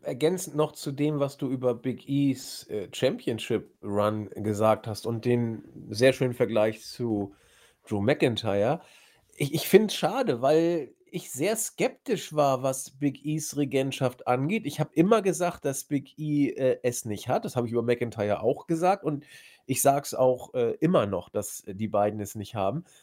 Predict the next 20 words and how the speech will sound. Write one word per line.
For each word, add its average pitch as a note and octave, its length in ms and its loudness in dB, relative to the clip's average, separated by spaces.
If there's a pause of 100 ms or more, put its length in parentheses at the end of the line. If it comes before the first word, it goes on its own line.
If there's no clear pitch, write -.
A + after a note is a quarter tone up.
(460)
Aber E3 500 2 (1200)
McIntyre E3+ 640 2
hat D#3+ 160 -4
seine D3+ 260 2
Rolle C3+ 580 2 (180)
gut D#3 260 0
gespielt. F#3 720 -2 (180)
Mehr C3 360 2
war C3 120 2
es B2+ 100 -4
für C3 120 -6
mich A#2 220 -6
wirklich D3+ 340 0
nicht. A3 400 -6
Das A2 140 -6
war A#2+ 200 0
in A#2+ 120 -2
Ordnung G3+ 560 2
und, B2 400 -10 (440)
ja, G#2 320 -2